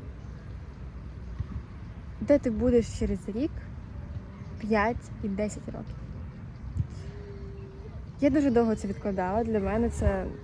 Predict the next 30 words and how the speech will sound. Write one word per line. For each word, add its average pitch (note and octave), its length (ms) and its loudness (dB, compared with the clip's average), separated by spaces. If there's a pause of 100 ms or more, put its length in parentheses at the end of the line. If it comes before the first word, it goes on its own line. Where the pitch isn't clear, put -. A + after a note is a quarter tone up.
(440)
трошечки B3 520 6
складно. F#3+ 840 6
Я A3 120 8
така, A3 240 2
типу, G#3+ 240 0
людина G#3 300 6
відчуттів. G3+ 640 0 (1400)
Я A#3+ 220 6
не B3 120 8
знаю, A#3 360 6
що - 160 2
я A3 60 8
буду G#3 120 6
робити G#3 380 4
вдень, G3+ 380 6 (300)
з G3 60 -2
яким G#3+ 220 4
настроєм G#3 400 2
я G3 80 2
прокинусь, G3 560 0
що A3 100 -2
я G#3 60 2
захочу G#3 360 0
робити. F#3+ 480 0 (1400)
А G3+ 60 0
тут A#3+ 220 6
я A#3 100 10
така, G#3+ 200 6
типу, G3 260 2
ну, F#3+ 300 4